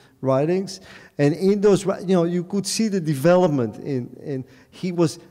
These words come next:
you know, he, as he was in jail, he was thinking about his future role.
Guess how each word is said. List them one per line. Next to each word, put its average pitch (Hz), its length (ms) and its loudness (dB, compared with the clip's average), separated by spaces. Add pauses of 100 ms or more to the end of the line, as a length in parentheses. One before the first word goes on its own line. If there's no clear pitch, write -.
(300)
you 170 80 2
know, 139 180 0 (220)
he, 165 280 -4 (360)
as 208 280 2
he 202 140 0
was 180 280 2
in 165 120 0
jail, 175 200 2
he 147 100 0
was 170 260 0
thinking 196 540 0
about 151 480 2 (880)
his 156 320 0
future 170 460 -2
role. 127 440 -6